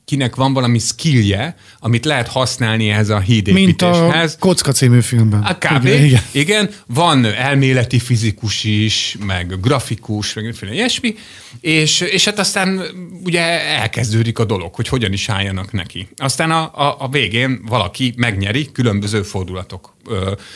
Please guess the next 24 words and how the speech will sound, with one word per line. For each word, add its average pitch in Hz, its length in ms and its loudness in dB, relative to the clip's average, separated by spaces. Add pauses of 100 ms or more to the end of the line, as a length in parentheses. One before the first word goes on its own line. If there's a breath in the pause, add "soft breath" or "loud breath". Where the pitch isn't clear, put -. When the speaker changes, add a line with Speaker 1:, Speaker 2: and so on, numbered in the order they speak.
(440 loud breath)
Speaker 1:
miatt 104 560 2
ezt - 180 -10
az 95 100 -14
egészet. - 380 -14 (480 loud breath)
Amitől 160 540 2
szerintem - 280 -2
nagyon 135 320 2
érdekes, 101 600 -6
és 113 100 -4
tulajdonképpen 135 600 -2
ennek 113 240 -2
az 104 160 -6
egész 165 440 0
reality 101 760 0 (400 loud breath)
műfajnak 104 760 2
szerintem 98 560 0
a, 98 160 -2 (260 loud breath)
az 104 140 -2
egyik 117 300 0
nagy 110 300 0
kérdése, 143 840 -2 (640)
hogy 117 200 0
a 113 40 0
néző 143 760 2